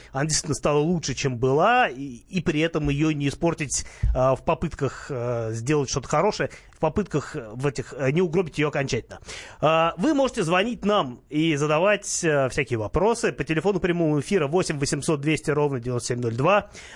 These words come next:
э, и, э, писать свои сообщения на WhatsApp и Viber плюс семь девять шесть семь двести ровно девяносто семь ноль два для ваших сообщений.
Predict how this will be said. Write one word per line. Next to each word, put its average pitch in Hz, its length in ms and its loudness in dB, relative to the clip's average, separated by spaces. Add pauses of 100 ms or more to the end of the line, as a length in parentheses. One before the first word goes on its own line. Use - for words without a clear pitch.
(180)
э, 131 280 4 (160)
и, 269 360 2
э, 151 260 2
писать 160 240 -2
свои 170 160 2
сообщения 160 400 0
на 143 160 2
WhatsApp 131 320 0
и 131 100 0
Viber 208 320 2
плюс 160 520 -2 (140)
семь 196 300 2
девять 147 240 0
шесть 127 180 0
семь 185 220 2
двести 147 360 -2
ровно 170 260 2
девяносто 151 240 0
семь 135 100 -2
ноль 135 160 -2
два 180 300 2 (240)
для 160 140 2
ваших 190 200 0
сообщений. 131 500 -2